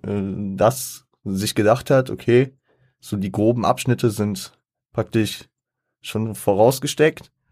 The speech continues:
Was du da z-, zwischendrin machst oder was du,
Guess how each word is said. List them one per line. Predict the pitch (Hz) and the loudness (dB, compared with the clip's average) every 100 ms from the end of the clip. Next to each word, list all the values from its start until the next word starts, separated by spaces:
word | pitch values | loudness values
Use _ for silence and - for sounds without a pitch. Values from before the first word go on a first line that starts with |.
| _ _ | _ _
Was | - - | 0 0
du | 104 | 4
da | 110 - | 4 2
z-, | - - 107 107 - | -8 -6 -6 -10 -8
zwischendrin | - 127 123 110 98 | -2 0 0 2 2
machst | 107 147 - - - _ _ _ _ | 2 0 -4 -12 -20 _ _ _ _
oder | - 104 98 | 2 4 6
was | 110 - | 2 0
du, | 110 101 98 | -4 -4 -6